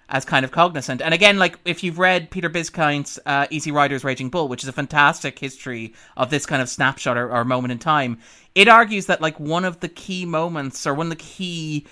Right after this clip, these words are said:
recurring motifs in this idea of kind of ego imploding with these big directors is directors firing line producers and kind of directors working without producers to keep them in check, without, and those producers serve the important function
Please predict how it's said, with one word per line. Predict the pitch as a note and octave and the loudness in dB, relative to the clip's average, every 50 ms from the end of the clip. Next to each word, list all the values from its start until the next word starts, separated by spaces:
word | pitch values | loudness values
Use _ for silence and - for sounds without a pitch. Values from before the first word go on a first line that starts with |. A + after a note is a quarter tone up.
| _ _ - | _ _ -4
recurring | D#3 D#3 - - E3+ D#3 D3 C#3+ | -4 -4 -2 0 0 2 2 2
motifs | C#3 C3+ C3 - - A3 G#3+ F#3+ F3+ - | 0 -2 -4 -4 -4 -4 -4 -4 -4 -4
in | - D3 | -4 -4
this | C#3+ C3+ - | -4 -2 0
idea | D#3+ C3+ B2+ C3 C#3+ C3+ C3 | 0 0 0 0 -2 -2 -2
of | B2 B2 | -2 -2
kind | - D3 B2+ | -4 -4 -4
of | B2 A#2 - - | -4 -4 -6 -6
ego | C#3+ C#3+ C#3+ C3 C#3 C3 B2+ B2+ | -4 -4 -2 0 0 0 0 0
imploding | B2 A#2+ A#2+ - - - C#3+ C#3+ D3 C#3+ C#3 A#2 A2+ A2+ | 0 -4 -6 -6 -2 0 0 0 0 0 -4 -6 -6 -6
with | A2+ A2 A2+ | -10 -10 -8
these | C3+ B2 A2+ | -8 -10 -8
big | - C3+ A#2+ A2+ | -8 -8 -8 -8
directors | A#2+ B2 C3 E3+ A3 G#3+ - - A#2 D2+ A2+ - - - _ _ _ _ _ _ _ _ _ | -6 -2 0 0 0 0 -4 -14 -14 -14 -16 -18 -20 -20 _ _ _ _ _ _ _ _ _
is | - F3+ F3 E3 | 0 0 0 2
directors | E3+ F#3 F3 F#3+ G#3 G#3 - G3 E3+ D#3 - | 2 2 4 4 4 2 0 -4 -4 -4 -6
firing | - - - F3+ D#3+ E3 E3+ E3+ E3 D#3 D#3 D3+ | -8 -2 0 2 4 4 4 2 2 0 0 0
line | D3 D3 D#3 D#3+ D#3+ | 0 0 0 0 0
producers | D#3 - D#3 C#3+ B2+ G2 - - - - - - - - | -2 -4 -8 -10 -10 -12 -14 -14 -16 -16 -16 -16 -18 -16
and | - - C3+ C#3 | -12 -10 -10 -6
kind | D#3+ D3 C#3 | -4 -4 -4
of | C3 | -4
directors | - D3+ D#3 E3 D#3+ - - E3 D3 C3+ - | -2 0 2 2 2 0 -2 -6 -6 -4 -4
working | D#3 D#3 D3+ - - D3+ C#3 C#3 C3+ - - - - - | -4 -4 -2 -2 -2 -2 -2 -2 -4 -8 -16 -14 -4 -2
without | D#3 D3+ E3 D#3 D3+ D3+ D3+ | 0 4 6 8 6 6 4
producers | - D#3+ C3 D3 C#3+ C3+ - - C#3+ B2+ | -2 -6 -4 -2 -4 -4 -4 -6 -10 -10
to | - - | -10 -10
keep | - - C#3+ C3 | -8 -6 -6 -6
them | - B2+ B2+ | -6 -6 -6
in | B2+ B2 | -4 -4
check, | B2 - - F3 D3+ C3+ - - | -2 2 2 2 2 2 0 -4
without, | B2+ B2+ C#3 C3 C3 - - - - - | -2 2 2 2 2 0 -4 -14 -6 -2
and | D#3 D3 D3+ | 0 2 4
those | F#3 G3 F#3+ | 4 4 2
producers | G3 E3+ D3 E3+ E3 D#3 - E3 C#3+ - | 0 -4 -4 -2 -2 -4 -4 -6 -6 -4
serve | - D#3 C3+ | -2 -4 -2
the | B2+ C#3+ | -2 -4
important | C3+ B2+ B2+ D3+ C#3+ C3+ C3 B2 | -6 -4 -2 -2 -4 -4 -4 -4
function | - C#3 C3+ B2+ - - C3 A#2 | -4 -4 -4 -4 -8 -8 -8 -8